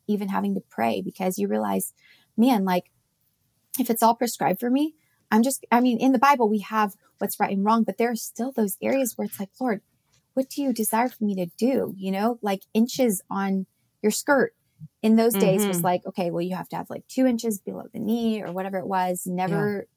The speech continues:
Speaker 1: buying a sleeveless shirt. Um, but you can roll your sleeves up in the sun, of course. But it was like all of those things that I thought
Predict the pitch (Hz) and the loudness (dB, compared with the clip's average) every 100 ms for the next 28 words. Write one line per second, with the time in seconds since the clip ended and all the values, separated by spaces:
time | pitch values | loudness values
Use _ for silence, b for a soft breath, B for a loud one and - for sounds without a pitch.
0 | - - 175 185 185 180 - 180 180 - | -14 -4 -2 -2 -4 -6 -4 -2 -2 -4
1 | 170 175 _ - 190 170 175 - b b | -6 -8 _ 0 0 0 -6 -12 b b
2 | b - 220 226 226 220 190 190 165 151 | b 0 0 4 4 4 2 0 -2 -4
3 | - - - 214 170 113 - _ 202 175 | -6 -8 -2 0 0 -6 -12 _ -4 -4
4 | 175 - 175 165 - b b b - 214 | -4 -6 -6 -6 -12 b b b 2 2
5 | 226 233 220 - 214 262 233 - 214 202 | 4 2 2 4 4 4 2 0 0 2
6 | 190 - - _ - 226 220 202 180 180 | 0 -6 -10 _ -4 0 2 2 -2 -2
7 | - 185 175 | -4 -2 -4